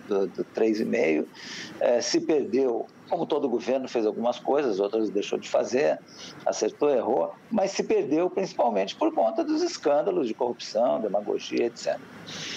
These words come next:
E agora, e aí veio o, o atual governo com uma esperança, é, como, como todo governo, quando chega, chega com uma esperança. E esse chegou com uma expectativa muito grande, né?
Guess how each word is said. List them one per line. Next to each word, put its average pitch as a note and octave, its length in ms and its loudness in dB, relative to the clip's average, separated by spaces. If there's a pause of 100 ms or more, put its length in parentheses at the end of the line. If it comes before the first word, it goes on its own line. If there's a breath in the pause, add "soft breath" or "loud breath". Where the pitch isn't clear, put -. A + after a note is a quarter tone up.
(160 loud breath)
E D4 120 4
agora, G3+ 640 2 (140)
e E3 140 2
aí F3 200 2
veio F#3 340 2
o, D3+ 360 0
o C#3+ 80 2
atual C#3+ 240 0
governo E3 360 -2
com - 60 -18
uma A#3+ 100 -2
esperança, E3+ 840 0 (480 loud breath)
é, A2 220 -2 (300)
como, D#4+ 240 -2
como A3 240 -2
todo F3 200 2
governo, C#3+ 360 2
quando B2+ 160 -2
chega, C#3 340 0
chega D#3+ 200 0
com - 80 -10
uma E3+ 100 0
esperança. - 440 0
E G#3 60 4
esse A3 140 0
chegou D#4 340 0
com - 140 -2
uma G#3+ 160 2
expectativa F3+ 680 -2
muito F3+ 380 -2
grande, D#3 520 2
né? B2 140 -2